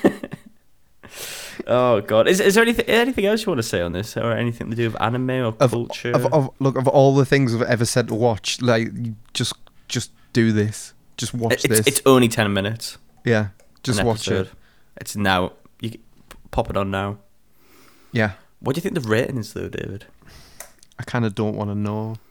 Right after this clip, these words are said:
Speaker 1: Okay,
Speaker 2: I
Speaker 1: we'll leave
Speaker 2: can't
Speaker 1: it there. All right, we'll see you
Speaker 2: <laughs> No,
Speaker 1: next.
Speaker 2: no, okay. Fuck. I hope
Speaker 1: What do you
Speaker 2: it's,
Speaker 1: think?
Speaker 2: I hope it's
Speaker 1: What
Speaker 2: a
Speaker 1: do you think? No, no, like, what, what, what, what? Not what you th-,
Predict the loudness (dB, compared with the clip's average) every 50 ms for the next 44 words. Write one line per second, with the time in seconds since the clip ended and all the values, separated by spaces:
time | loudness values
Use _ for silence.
0 | _ -20 _ _ _ _ _ _ _ _ -20 -20 -18 -14 -12 -10 -8 -10 -10 -10
1 | -12 -10 -8 -4 -2 0 0 0 0 0 0 0 -2 -4 -6 0 4 6 8 8
2 | 8 8 6 4 6 6 6 8 8 8 8 8 8 6 6 6 6 6 6 6
3 | 6 6 6 6 6 6 4 2 0 -2 -4 -4 -4 -4 -6 -10 -10 -6 -6 -4
4 | -4 -4 -6 -8 -8 -10 -10 -14 -18 -20 -20 -20 -20 -20 -20 -20 -20 -20 -20 -20
5 | -20 _ _ _ _ _ -4 -2 -2 -2 -6 -10 -14 -16 -18 _ _ _ _ _
6 | _ _ _ _ _ _ _ _ 2 4 6 6 6 4 2 0 -2 -2 -2 2
7 | 4 4 6 6 6 6 4 2 0 2 4 4 4 4 6 4 4 4 4 2
8 | 2 4 6 6 8 8 6 6 6 4 2 0 2 2 2 2 2 2 2 2
9 | 2 0 0 2 2 2 2 0 -4 -10 -10 -10 -10 -12 -10 -8 -4 -2 -2 0
10 | 0 0 0 -2 0 -2 -4 -4 -4 -10 -20